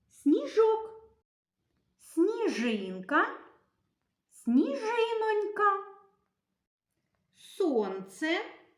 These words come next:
Сонечко. Ялина. Ялинка. Ялинонька.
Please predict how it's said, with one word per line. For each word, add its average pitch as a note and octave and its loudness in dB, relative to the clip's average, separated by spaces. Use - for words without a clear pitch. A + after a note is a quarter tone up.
Сонечко. E4 -2
Ялина. F#3+ -4
Ялинка. F3 -4
Ялинонька. F#4 0